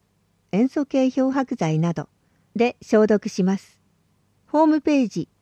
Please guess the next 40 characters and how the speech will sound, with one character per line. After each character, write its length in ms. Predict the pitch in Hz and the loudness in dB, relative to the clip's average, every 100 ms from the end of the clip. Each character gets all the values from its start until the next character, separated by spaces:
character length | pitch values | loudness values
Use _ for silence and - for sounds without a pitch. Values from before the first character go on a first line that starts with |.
| _ _ _ _ _ | _ _ _ _ _
横 260 | 214 - 330 | -2 0 -2
浜 280 | 349 330 | -2 -2
市 300 | 302 - 170 - | -4 -6 -8 -6
ノ 180 | 180 196 | 0 2
ロ 200 | 285 320 | 2 2
ウ 100 | 339 | 2
イ 100 | 339 | 0
ル 120 | 247 | 0
ス 260 | 185 - 151 _ - | -2 -4 -8 _ -4
で 140 | 254 | -2
検 280 | - 180 175 | 0 -2 -2
索。 360 | 170 151 - - _ _ _ _ _ _ _ _ _ _ _ _ - | -4 -8 -10 -12 _ _ _ _ _ _ _ _ _ _ _ _ -2
ポ 160 | - | 0
イ 120 | 294 | 2
ン 80 | 311 | 0
ト 180 | - 262 | -2 -4
三、 340 | - 214 208 - _ _ _ _ | -2 -2 -2 -4 _ _ _ _
免 380 | 208 226 330 339 | 2 2 2 0
疫 180 | 339 311 | -2 -4
力。 380 | 233 165 - 139 _ _ _ _ _ _ _ _ _ _ - | -4 -4 -8 -14 _ _ _ _ _ _ _ _ _ _ 0
免 320 | 240 339 370 | 2 2 0
疫 160 | - 339 | 0 0
力 300 | 330 - 175 | 0 -2 -4
を 80 | |
高 240 | 165 208 220 | -4 -2 0
め 120 | 233 | 2
る 120 | 196 | 2
に 120 | 170 | 0
は、 160 | 156 156 _ _ _ _ _ _ | -2 -6 _ _ _ _ _ _
食 300 | 214 196 269 | -6 -2 -2
事 140 | 247 | 0
は 200 | 220 220 - | 0 0 0
栄 240 | 214 311 | 0 2
養 220 | 320 311 | 2 0
バ 140 | 285 277 | 0 0
ラ 140 | 294 | 2
ン 100 | 240 | 0
ス 160 | - 160 | -2 -4
よ 180 | 180 - | -4 -6
く、 120 | - | -14